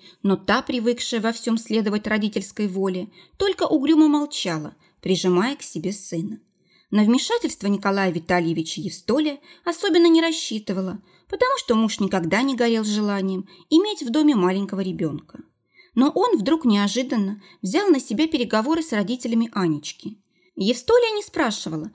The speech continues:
какие такие особенные доводы муж привёл и почему так переменился по отношению к младенцам, но только Анечка уехала в Мышкино без сына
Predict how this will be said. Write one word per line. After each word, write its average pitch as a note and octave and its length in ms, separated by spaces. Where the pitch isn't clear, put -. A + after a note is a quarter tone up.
какие C4 420
такие F3+ 380
особенные E3+ 680
доводы G3 500
муж F4+ 300
привёл A3+ 500
и C4 80
почему G#4+ 420
так A#3 220
переменился F#3 760
по C#4 100
отношению E4+ 520
к - 100
младенцам, G#3 760
но F4+ 100
только C5+ 320
Анечка G#3 480
уехала F3 560
в E3+ 60
Мышкино C4 520
без G#4+ 200
сына F3 420